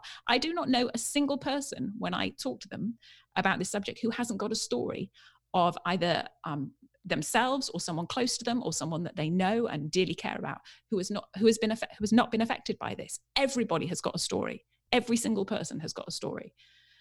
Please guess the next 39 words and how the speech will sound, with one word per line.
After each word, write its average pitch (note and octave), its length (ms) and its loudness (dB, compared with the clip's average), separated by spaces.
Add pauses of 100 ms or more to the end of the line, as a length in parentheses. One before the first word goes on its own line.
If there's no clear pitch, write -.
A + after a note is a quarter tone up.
(300)
about E3+ 240 2
someone D#3+ 300 0
that - 120 -4
they D#3+ 120 2
know D3 260 0
who's E3+ 180 -4
affected - 400 -8
by A#2 160 -6
this. - 160 -8
So G#3 160 0
why A3+ 380 2
are C#4 60 -2
we C4 140 -2
pretending A#3+ 600 0
that - 120 -6
it's - 180 -10
any G3 160 0
different F#3 280 -4
in E3+ 80 -4
the E3 60 -6
church? - 400 -4
The F#3 80 -6
stats - 360 -2
are G#3 40 -6
there, G#3+ 280 0
it's - 200 -2
not. A3 400 -2 (420)
And F#3+ 100 0
the G#3 80 4
way A3+ 180 6
out A#3+ 260 0
of - 80 -12
this - 340 -6 (380)
is F#3+ 160 -2
to - 180 -2
cease - 540 -2 (100)
our F3+ 120 2
reputation F3+ 680 0
management F3+ 720 -2